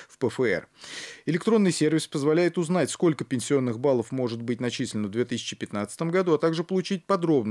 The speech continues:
информацию о периодах трудовой деятельности, местах работы, размере начисленных работодателей,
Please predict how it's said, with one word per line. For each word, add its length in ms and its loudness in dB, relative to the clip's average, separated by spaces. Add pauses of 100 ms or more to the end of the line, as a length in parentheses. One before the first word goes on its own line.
(140)
информацию 640 0
о 20 0
периодах 460 -2
трудовой 420 0
деятельности, 520 -4
местах 380 -2
работы, 520 -2 (320)
размере 440 2
начисленных 640 -2
работодателей, 720 0